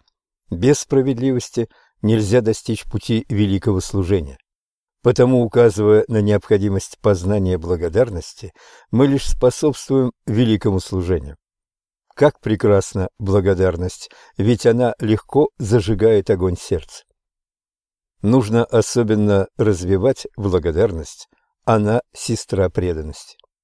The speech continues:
Сто шестьдесят один. Силен человек, преисполненный благодарности. Можно многое придать к таким крыльям. Сто шестьдесят два.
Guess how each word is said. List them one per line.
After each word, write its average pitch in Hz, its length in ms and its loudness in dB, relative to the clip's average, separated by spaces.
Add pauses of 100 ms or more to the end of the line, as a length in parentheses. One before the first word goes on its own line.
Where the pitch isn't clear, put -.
(920)
Сто - 320 -2
шестьдесят 113 600 -2
один. 82 300 -4 (1400)
Силен 123 480 2
человек, 113 600 0
преисполненный 104 840 0
благодарности. 85 880 -4 (380)
Можно 117 420 2
многое 117 500 0
придать 85 480 -4 (100)
к - 60 -20
таким 92 360 -2
крыльям. 85 440 -6 (1500)
Сто - 500 0
шестьдесят 101 640 -2
два. 82 260 -6